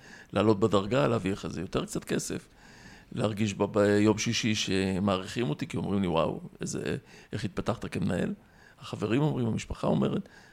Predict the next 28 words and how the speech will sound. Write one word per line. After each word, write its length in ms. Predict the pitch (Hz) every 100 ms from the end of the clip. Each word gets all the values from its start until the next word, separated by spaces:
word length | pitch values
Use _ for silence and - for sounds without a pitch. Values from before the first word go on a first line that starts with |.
| -
"אני 120 | -
מאוד 180 | 107 151
מאוד 160 | 156 143
רוצה 260 | 143 -
להיות 260 | 139 135 180
במקום 340 | - 110 113
הבטוח 480 | 117 107 147 143 -
והמקום 520 | - 98 110 - 139
הנעים 420 | 120 113 95 123 127
והמוגן 400 | 113 110 123 135
הזה." 220 | 98 - - _ _ - - - - - - -
אבל 120 | 107 104
מצד 340 | 104 - -
שני, 400 | - 165 165 160 202 -
הרבה 280 | - 110 113
פעמים 280 | - 113 127
זה 140 | 120
מתנגש 800 | 117 110 107 107 131 143 - - - _ - - - - - - -
עם 180 | 120 110
הרצון 380 | 104 110 160 131
להביא 200 | 101 120
את 100 | -
הקול 280 | - 123
היו-, 280 | 117 107 104
הייחודי 640 | 107 107 101 - 107 131
שלי 300 | 147 113 107
לידי 280 | 95 104 120
ביטוי 440 | 107 113 147 160